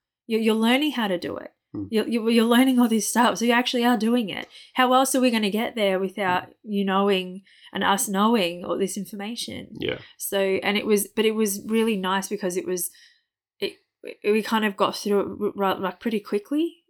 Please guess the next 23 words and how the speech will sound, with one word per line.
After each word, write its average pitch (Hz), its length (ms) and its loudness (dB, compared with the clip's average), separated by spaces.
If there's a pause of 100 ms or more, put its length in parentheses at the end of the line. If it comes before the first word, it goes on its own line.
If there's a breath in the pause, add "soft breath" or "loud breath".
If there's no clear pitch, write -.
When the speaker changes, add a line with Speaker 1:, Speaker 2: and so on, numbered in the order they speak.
Speaker 1:
It - 80 -2
didn't 180 160 0
Speaker 2:
Mm. 202 100 -2
Speaker 1:
take 214 200 -2
days. 190 600 -2 (140 loud breath)
We 214 80 -6
Speaker 2:
Yeah. 185 60 0
Speaker 1:
weren't 208 220 2 (120)
stuck - 400 -6
in 208 120 -2
it 202 120 -2
for 202 100 -8
days 190 600 -6 (400 soft breath)
because 202 240 0
at 190 100 0
the 190 80 -4
moment 202 320 -2
we're 190 140 2
like, 185 220 -2
"No, 226 100 -8
no, 220 100 -2
no, 180 140 -4
we, 190 140 -4